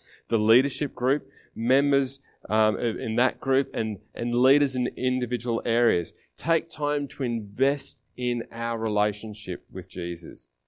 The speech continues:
When we stick close to Jesus and spend time with him, when we learn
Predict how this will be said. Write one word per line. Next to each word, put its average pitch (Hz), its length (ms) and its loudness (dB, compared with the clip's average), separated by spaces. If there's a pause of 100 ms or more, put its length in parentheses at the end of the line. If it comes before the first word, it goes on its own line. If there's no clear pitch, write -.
(400)
When 160 180 4
we 165 80 6
stick - 340 2
close 160 640 -2 (480)
to 131 140 -2
Jesus 98 640 -4 (280)
and 120 180 -4
spend - 380 -2
time 135 340 0
with 139 200 -4
him, 85 180 -4 (400)
when 135 140 2
we 131 140 4
learn 135 760 0